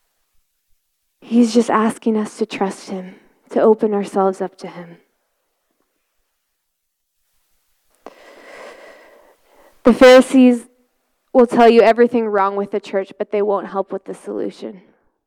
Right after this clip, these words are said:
How many times have I been told, "Amy, you need to do this, this, and this, and this, and this."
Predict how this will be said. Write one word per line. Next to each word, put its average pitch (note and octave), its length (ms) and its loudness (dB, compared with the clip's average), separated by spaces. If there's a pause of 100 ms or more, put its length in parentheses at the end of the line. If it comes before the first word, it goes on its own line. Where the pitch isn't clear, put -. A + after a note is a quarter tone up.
(680)
How A3+ 200 -6
many A#3+ 200 -4
times A#3 300 -6
have G#3+ 140 -8
I G#3 80 -2
been G#3+ 160 -10
told, G#3+ 180 -4
"Amy, G#3+ 260 -4
you G#3+ 60 -6
need G#3 200 -6
to A3 60 -16
do G#3 160 -8
this, G#3 220 -6
this, G#3 260 -6
and G3+ 140 -8
this, G3 160 -10
and G3+ 140 -12
this, F#3+ 180 -10
and G3+ 100 -10
this." F#3 320 -8